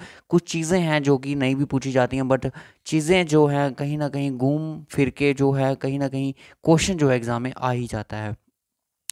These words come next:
इंपॉर्टेंट सेशन है, जितने भी जेके एसएसबी के एग्जाम दो हज़ार चौबीस पच्चीस में होंगे, उन सभी के एग्जाम के लिए इंपॉर्टेंट है। आज का हमारा डे वन है, डे वन में आज हम कुछ क्वेश्चंस यहाँ पे करेंगे, तो इस वीडियो को आप स्किप बिल्कुल भी मत करना। अगर आप किसी भी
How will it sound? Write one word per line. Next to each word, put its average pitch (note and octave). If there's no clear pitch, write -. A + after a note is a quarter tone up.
इंपॉर्टेंट D3+
सेशन E3
है, D#3+
जितने D3
भी D#3+
जेके C#3+
एसएसबी C#3
के C#3
एग्जाम C3+
दो C#3
हज़ार C3
चौबीस C#3
पच्चीस C#3
में C3+
होंगे, B2+
उन C#3
सभी B2+
के C3+
एग्जाम A#2+
के B2
लिए B2+
इंपॉर्टेंट B2+
है। C#3+
आज C#3+
का E3
हमारा D3
डे B2+
वन B2+
है, C#3+
डे C3
वन D3
में C#3+
आज C3
हम B2+
कुछ -
क्वेश्चंस B2+
यहाँ A#2+
पे B2
करेंगे, C#3+
तो C#3
इस A#2+
वीडियो C3+
को D3
आप C3
स्किप -
बिल्कुल B2+
भी D3
मत C#3+
करना। C#3+
अगर A#2+
आप A#2+
किसी B2+
भी C#3